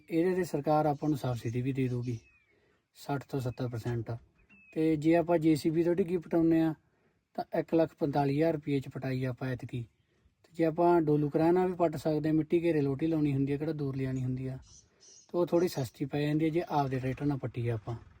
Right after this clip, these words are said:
ਤੇ ਜੇ ਉਹ ਕਿਰਾਏ 'ਤੇ ਪਟਾਈਏ, ਫਿਰ ਉਹ ਵੀ ਸਵਾ ਲੱਖ ਤੋਂ ਡੇਢ ਲੱਖ ਤੱਕ ਆਪਦਾ ਲੈ ਜਾਂਦੇ ਆ ਟਰੈਕਟਰਾਂ ਵਾਲੇ। ਹੁਣ ਜਿੱਦਾਂ ਆਹ ਡਿੱਗੇ ਆਪਣੀ,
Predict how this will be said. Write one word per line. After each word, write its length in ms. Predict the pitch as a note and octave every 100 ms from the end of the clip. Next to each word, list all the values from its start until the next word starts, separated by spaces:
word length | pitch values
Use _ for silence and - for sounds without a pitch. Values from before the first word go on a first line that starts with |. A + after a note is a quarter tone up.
| _ - - -
ਤੇ 80 | D#3+
ਜੇ 100 | D3+
ਉਹ 120 | F3
ਕਿਰਾਏ 320 | F#3 F3 E3+
'ਤੇ 120 | D#3+ E3+
ਪਟਾਈਏ, 540 | D#3+ E3+ E3 E3+ E3+ F3 -
ਫਿਰ 200 | F3 E3
ਉਹ 120 | D#3+
ਵੀ 100 | F3
ਸਵਾ 300 | D#3+ D#3 D3+
ਲੱਖ 260 | D3+ D3 -
ਤੋਂ 120 | D3+
ਡੇਢ 160 | C#3+ D3+
ਲੱਖ 180 | D#3+ D3 -
ਤੱਕ 200 | C#3 C3+
ਆਪਦਾ 280 | C3+ B2+
ਲੈ 180 | C3 A#2+
ਜਾਂਦੇ 200 | A#2 A2+
ਆ 40 | A#2
ਟਰੈਕਟਰਾਂ 360 | A#2 A2 B2
ਵਾਲੇ। 140 | A#2 A2+ - - - - - - - - - - - - - - - - - - - - - D#3+
ਹੁਣ 140 | E3
ਜਿੱਦਾਂ 280 | D#3+ D#3+ F#3
ਆਹ 120 | G3
ਡਿੱਗੇ 400 | F#3+ E3 D3 C#3
ਆਪਣੀ, 360 | C#3 C3 C3